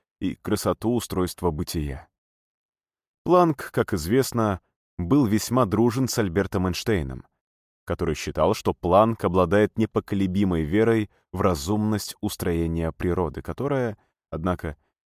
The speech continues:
никогда не заслоняет его критический ум. Действительно, в отличие от многих коллег, тяготевших к философскому скептицизму или атеизму,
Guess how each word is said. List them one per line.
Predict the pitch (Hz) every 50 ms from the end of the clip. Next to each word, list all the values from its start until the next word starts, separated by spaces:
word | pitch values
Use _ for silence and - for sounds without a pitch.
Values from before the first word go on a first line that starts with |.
| _ _ -
никогда | 90 95 - - 90 82 73 80 113 127
не | 123 113
заслоняет | 92 101 95 - - 87 80 80 92 107 117 107 -
его | 85 80 80 80 98 98
критический | - - 95 - - 85 - - 82 - - - 90 80 - _
ум. | - 80 69 64 - _ _ _ _ _ _ _ _ _ _ _ _ _ _ _ _ _ _ _ _ _ _ -
Действительно, | 98 139 160 - - - - - - 92 73 64 52 - _ _ _ _ _ _ _ _ _ _ _ _ _ _ -
в | - 87
отличие | 87 - 151 170 - - 151 151
от | 139 -
многих | 98 104 127 143 135 120 117 -
коллег, | - - 95 87 92 120 139 -
тяготевших | - - 107 92 104 92 - 117 107 - - - 92 - -
к | -
философскому | - - 101 101 98 - - 110 - - - 101 98 92
скептицизму | - - 107 95 - - 92 - - 131 135 123 92 101 101 98
или | 95 90 87
атеизму, | 80 78 - 92 107 139 143 101 92 90 78 69 -